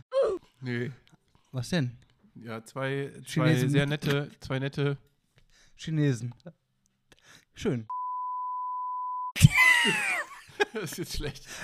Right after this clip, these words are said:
Speaker 2: Das, das
Speaker 1: Das ist jetzt
Speaker 2: aber das ist ja nicht schlimm.
Speaker 1: Doch,
Speaker 2: Ist
Speaker 1: das
Speaker 2: ja
Speaker 1: ist sch-, das ist schon schlimm.
Speaker 2: Das ist schlimm, warum?
Speaker 1: Das ist schlimm.
Speaker 2: Darf man
Speaker 1: Das
Speaker 2: das nicht
Speaker 1: ist,
Speaker 2: mehr
Speaker 1: das ist
Speaker 2: singen?
Speaker 1: gecancelt. Doch, das Lied ist gecancelt.
Speaker 2: Echt?
Speaker 1: Ja, klar.
Speaker 2: Och.
Speaker 1: Darf man nicht mehr singen.
Speaker 2: Da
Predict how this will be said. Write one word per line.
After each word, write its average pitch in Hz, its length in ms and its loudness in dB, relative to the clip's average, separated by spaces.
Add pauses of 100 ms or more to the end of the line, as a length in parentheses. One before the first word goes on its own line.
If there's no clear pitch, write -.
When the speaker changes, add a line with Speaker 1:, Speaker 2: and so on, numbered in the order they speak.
(540)
Speaker 2:
Das, - 460 -2
das 127 200 -4
Speaker 1:
Das 160 100 -10
ist - 200 -12
jetzt 147 340 -14 (220)
Speaker 2:
aber 147 300 0
das 131 140 2
ist 156 100 0
ja 147 80 4
nicht 123 140 2
schlimm. 123 320 -2
Speaker 1:
Doch, 139 100 -4
Speaker 2:
Ist 139 100 -4
Speaker 1:
das 139 60 2
Speaker 2:
ja 127 60 0
Speaker 1:
ist 131 260 -10
sch-, - 80 -20
das 151 100 -10
ist 131 100 -14
schon 123 140 -14
schlimm. - 300 -10
Speaker 2:
Das 113 120 -4
ist - 60 -10
schlimm, 180 260 2
warum? 117 260 2
Speaker 1:
Das 113 100 -4
ist 107 100 -8
schlimm. 110 240 -8
Speaker 2:
Darf 123 120 0
man 135 100 2
Speaker 1:
Das 120 100 0
Speaker 2:
das - 20 -6
nicht 135 80 4
Speaker 1:
ist, 135 40 4
Speaker 2:
mehr 135 80 6
Speaker 1:
das 127 60 0
ist 135 40 0
Speaker 2:
singen? 156 220 4
Speaker 1:
gecancelt. 143 540 4
Doch, - 220 -6
das - 160 -8
Lied 143 120 2
ist 160 60 0
gecancelt. 131 480 2
Speaker 2:
Echt? 170 360 0
Speaker 1:
Ja, 117 100 -2
klar. 131 300 0
Speaker 2:
Och. - 220 -14 (640)
Speaker 1:
Darf 139 140 12
man 151 60 12
nicht 139 100 12
mehr 131 80 12
singen. 113 260 8 (960)
Speaker 2:
Da 123 380 0